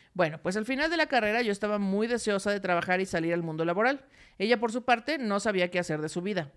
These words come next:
En el último semestre de la carrera conocimos mejor eh, a un chico que era súper lindo y cool. Sabíamos de su existencia, pues tomamos varias materias juntas, juntos. Al principio no sabíamos con quién de las dos quería andar.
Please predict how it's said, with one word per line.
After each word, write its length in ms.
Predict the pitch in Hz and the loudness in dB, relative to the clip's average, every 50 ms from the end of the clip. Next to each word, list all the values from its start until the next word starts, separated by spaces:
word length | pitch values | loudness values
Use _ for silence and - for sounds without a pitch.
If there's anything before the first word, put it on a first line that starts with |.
| - _ _ - - - _ - | -20 _ _ -20 -20 -20 _ -4
En 100 | 185 208 | 2 2
el 80 | 226 | 4
último 320 | 254 247 - 320 285 277 233 | 2 2 0 -2 -2 -2 -2
semestre 380 | 247 214 202 202 202 208 208 | -2 -2 -2 -4 -2 -2 0
de 40 | 202 | 0
la 120 | 196 196 | 0 2
carrera 380 | 190 190 185 180 175 180 247 - | 2 0 0 2 2 0 0 0
conocimos 520 | - 202 170 170 - 185 185 196 196 196 185 | -2 -4 -4 -4 -4 -4 -4 -2 -2 -4 -4
mejor 460 | 175 156 - 170 175 202 226 - - _ _ _ _ _ _ _ _ _ - | -6 -6 0 0 0 0 0 -4 -12 _ _ _ _ _ _ _ _ _ -8
eh, 480 | 175 175 175 170 170 175 170 170 170 - | -4 -2 -2 -2 -2 -2 -4 -6 -6 -6
a 140 | - 180 180 | -4 -2 0
un 160 | 202 220 226 | 0 0 -2
chico 420 | - - 285 269 - - 208 220 214 | -2 -2 -2 -4 -2 -2 -2 -2 -2
que 180 | - 196 185 185 | -2 0 0 2
era 140 | 196 202 190 | 2 0 0
súper 360 | - - 208 190 - 202 180 | -2 -4 -4 -2 -2 -2 0
lindo 260 | 175 175 180 175 180 | 0 0 0 0 -2
y 60 | 180 175 | -2 -2
cool. 280 | - 269 277 262 - - - - - - _ | -2 -2 -2 -2 -4 -10 -20 -20 -20 -20 _
Sabíamos 380 | - 185 180 196 208 214 214 | -2 2 2 2 2 2 0
de 80 | 196 185 | -2 -2
su 80 | 180 175 | -2 -4
existencia, 760 | 170 - 180 175 - 226 220 208 190 - 208 226 302 349 - - | -4 -4 -8 -4 -2 0 0 0 0 0 0 0 0 -2 -2 0
pues 200 | 208 180 175 175 | 0 0 0 0
tomamos 380 | 165 165 170 175 180 185 175 | -2 -2 -2 -2 -2 -2 0
varias 300 | 170 170 170 175 180 180 | 2 2 4 4 2 2
materias 340 | 175 160 151 156 156 160 - | 0 -2 -2 -2 -2 -2 -2
juntas, 440 | - 247 254 - 180 143 - - - - _ - 143 - | -4 -6 -4 -4 -8 -10 -10 -16 -20 -20 _ -18 -16 -10
juntos. 440 | - 214 208 - 147 143 - - _ _ _ - _ _ _ - - - _ _ - | -6 -6 -6 -6 -6 -12 -14 -18 _ _ _ -20 _ _ _ -20 -20 -20 _ _ -2
Al 120 | 196 202 | -2 0
principio 560 | - 262 285 285 349 349 240 226 240 262 277 - | 0 0 0 0 0 2 4 4 4 4 2 0
no 160 | 220 220 226 | 0 0 2
sabíamos 440 | 220 254 226 214 214 214 220 226 - | 2 2 4 4 4 2 2 -2 -2
con 180 | - 190 175 175 | -2 -4 -4 -4
quién 280 | - 190 190 196 202 202 | -2 0 0 0 2 2
de 80 | 208 | 2
las 180 | 202 202 190 175 | 2 2 2 4
dos 280 | 190 180 190 208 - - | 2 2 2 0 -2 -2
quería 340 | - 175 170 175 160 156 | -2 0 2 2 2 0
andar. 420 | 160 165 175 226 294 311 - - | 0 2 4 4 4 4 0 -6